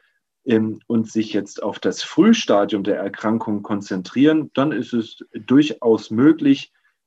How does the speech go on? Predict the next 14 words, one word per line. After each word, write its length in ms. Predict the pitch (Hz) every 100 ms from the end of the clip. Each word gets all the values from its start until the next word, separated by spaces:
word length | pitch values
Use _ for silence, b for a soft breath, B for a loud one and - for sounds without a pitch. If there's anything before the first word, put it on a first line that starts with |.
| _ _
dass 340 | 107 120 117
man, 300 | 120 110 107 110
äh, 220 | 110 104
in 200 | 104 107
diesem 280 | 107 123 120
Zusammenhang 680 | - 104 107 120 113 113 110
dann 300 | 107 104 101
noch 160 | 104
von 240 | - 110 98
einem 380 | 101 101 101 98
gesunden 540 | 98 120 135 139 113
Dicken 320 | 117 107 113
sprechen 500 | 95 - 87 85 104
kann. 360 | - - 82